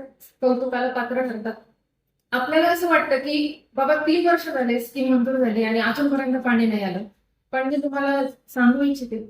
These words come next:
की जे हेडवर्कचे काम असतात ना ते करण्यासाठी फक्त वर्षातले पाच ते सहा महिने एखाद्या कॉन्ट्रॅक्टरला मिळतात, कारण कृष्णामाई ही बारा महिने वाहणारी नदी आहे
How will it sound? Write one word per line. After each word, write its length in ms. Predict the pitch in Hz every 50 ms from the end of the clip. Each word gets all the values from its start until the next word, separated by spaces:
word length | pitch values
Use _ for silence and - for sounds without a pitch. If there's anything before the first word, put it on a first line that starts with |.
| - _ _
की 60 | 254
जे 180 | 240 294 294
हेडवर्कचे 600 | - - 254 247 254 262 269 294 294 285 - - 294
काम 340 | - 277 254 254 254 262 269
असतात 220 | - - 262 254 226 214
ना 100 | 202 202
ते 120 | 208 262
करण्यासाठी 580 | 262 262 277 269 269 277 294 285 294 285 294 302 - -
फक्त 300 | 294 294 285 - _ -
वर्षातले 680 | 311 311 294 - 254 254 247 - 277 262 262 - 277 294
पाच 380 | 285 294 254 240 240 - - 269
ते 80 | 269
सहा 220 | - 269 262 247 254
महिने 280 | 240 240 233 226 233
एखाद्या 440 | 240 233 220 220 214 220 214 220 214
कॉन्ट्रॅक्टरला 520 | 208 202 196 202 196 196 - 220 196 202
मिळतात, 340 | 214 208 190 180 - 175 175 175 - _ _ _ _ _ _ -
कारण 260 | 226 226 240 254 - 269
कृष्णामाई 520 | 262 - - 277 269 277 277 277 269 269
ही 120 | 254 277
बारा 360 | 226 254 233 233 240 247 247 262
महिने 220 | 254 240 247 247 240
वाहणारी 340 | 233 226 226 226 214 214 220
नदी 240 | 220 220 214 208
आहे 100 | 202 190